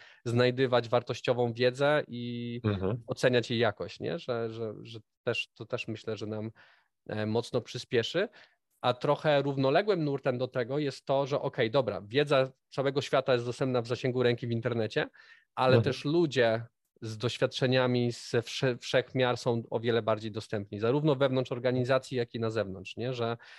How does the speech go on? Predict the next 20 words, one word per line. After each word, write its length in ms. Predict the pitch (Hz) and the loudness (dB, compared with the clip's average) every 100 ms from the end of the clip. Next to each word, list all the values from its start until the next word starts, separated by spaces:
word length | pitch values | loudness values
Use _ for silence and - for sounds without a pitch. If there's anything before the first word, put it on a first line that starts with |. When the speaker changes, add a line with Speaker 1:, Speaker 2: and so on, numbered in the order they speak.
| - _ 113 | -20 _ -2
Speaker 1:
możemy 400 | 113 127 127 123 | 2 2 2 0
tworzyć 520 | - 127 123 127 - | 2 2 2 -2 -4
i 100 | 123 | -4
o 60 | |
wiele 240 | 113 139 139 | 0 0 2
częściej 400 | 147 139 - 127 | 2 0 -2 -6
korzystać 540 | 127 - 127 - 120 | -6 -2 -2 -2 -4
z 80 | - | -4
takich 320 | 117 110 113 | -6 -6 -10
form, 440 | - 127 127 123 120 _ _ _ _ _ | -2 2 2 2 -4 _ _ _ _ _
mm, 360 | 107 107 110 113 | -4 -2 -2 -4
wspólnego 520 | - - 131 139 131 | -4 0 2 4 2
tworzenia 500 | - 123 123 135 135 | 0 0 2 2 2
wiedzy, 400 | 135 139 127 139 | 0 -2 0 -4
czy 320 | - 120 117 | -4 -2 -2
wymiany 560 | 110 117 120 131 135 127 | 0 0 2 4 2 0
wiedzy, 280 | 131 131 131 | 2 0 0
Speaker 2:
Mhm. 80 | 127 | -2
Speaker 1:
wymiany 340 | 123 123 120 | 0 0 0
praktyk. 540 | 127 117 - 190 - | -2 -2 -2 -4 -4